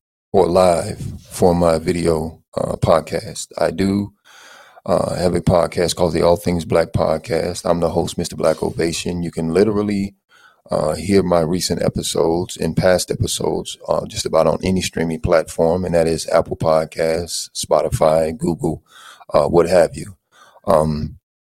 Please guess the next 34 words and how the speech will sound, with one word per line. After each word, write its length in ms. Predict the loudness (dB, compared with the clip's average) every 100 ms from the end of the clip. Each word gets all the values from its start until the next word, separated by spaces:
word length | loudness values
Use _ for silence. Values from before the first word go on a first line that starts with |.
| _ _ _ 2
many 180 | 6 6
of 100 | 6
you 120 | 2
see 200 | 0 -2
the 120 | -2
title, 500 | 0 2 4 2 -4 -8 -16 _ _ _ _ _ _ _ -8 0
and 120 | 2
I 60 |
hope 220 | 2 2 0
it's 100 | -2
of 160 | -2
interest, 560 | 0 0 0 -2 -4 -2
uh, 280 | 0 2 0
to 440 | -2 -2 -2 -4
those 360 | 0 2 4 2
that 160 | -2 0
might 220 | -2 -2
be 120 | -8
ti-, 360 | -4 -4 -4 -2
chiming 400 | 2 2 2 -2
in. 300 | -2 -4 -6 _ -20 -20 -20 -6
And, 320 | -2 0 2
uh, 160 | 0 2
we're 140 | 0
kinda 240 | 0 -2 -2 _ _ _
gonna 320 | 2 2 0 -4 _ _ _ -6
kinda 260 | 0 2
dissect 920 | 0 -2 2 4 2 0 0 0 -4 -16 -16 _ -16
the 220 | -4 -4
question, 760 | 2 2 2 0 -6 -6 -8 -14 _ -20 -20 -6
um, 560 | -2 0 -2 -4 -10 -8 0
from 180 | 0
the 80 | 0
title. 540 | -2 -2 -2 -6 -14